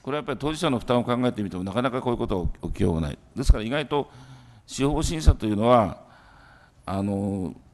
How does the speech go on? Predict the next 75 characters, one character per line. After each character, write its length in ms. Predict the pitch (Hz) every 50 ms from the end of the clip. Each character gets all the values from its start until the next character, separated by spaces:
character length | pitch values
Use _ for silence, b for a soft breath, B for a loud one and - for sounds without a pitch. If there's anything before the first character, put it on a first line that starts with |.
| _ -
な 160 | 101 104 117
ん 40 | 127 127
て 80 | 120
い 40 | 90
う 120 | 95 87
か、 60 | 60 53
最 240 | - - 139 151 151
後 120 | 151 151 139
に 120 | 123 113
抜 140 | 104 98 -
く 100 | 98 104
刀 400 | - - 107 - 127 120 135 147
で 80 | 131 120
は 100 | 107 110
あ 40 | 107
る 80 | 101
け 120 | - 101 80
ど、 120 | 82 73
簡 260 | - - 101 110 107
単 200 | - - 117 113
に 80 | 127 135
は 80 | 120 101
抜 120 | 92 82
け 140 | - 90 90
な 140 | 85 85 85
い 100 | 69 - - - _ _ - - _ _ _ _ _ _ _
と 60 | - 131
い 40 |
う 20 | 123
こ 100 | - 135
と 80 | -
は、 60 | 120 92
逆 200 | 95 87 104 104
に 60 | 113
言 80 | 110
え 20 | 101
ば、 200 | 85 80 78 - B B B B B B B - -
床 180 | - - 120
の 80 | 120 117
間 100 | 117 113
の 80 | 104
刀 380 | - - 104 - 120 101 107 104
で 100 | 90 82
あ 80 | 80 85
る 80 | 80
わ 100 | 80 73
け 100 | - -
で 60 | 73
あ 40 | 80
り 100 | 80 67
ま 120 | - 85 -
し 60 | -
て、 220 | - 104 95 - B B B B B B B B
他 220 | - - - 139 127
の 140 | 135 127
憲 200 | 123 127 123 113
法 160 | - 117 113 110
保 80 | 107
障 240 | - - 101 87 87
が 80 | 80 71 80
重 140 | 85 95 104
要 60 | 98 95
に 60 | 95
な 80 | 95
っ 20 | -
て 100 | - -
く 80 | -
る 60 | 78 78
わ 60 | 73
け 60 | 71
で 60 | - 80
あ 40 |
り 60 | - -
ま 60 | -
す。 120 | - -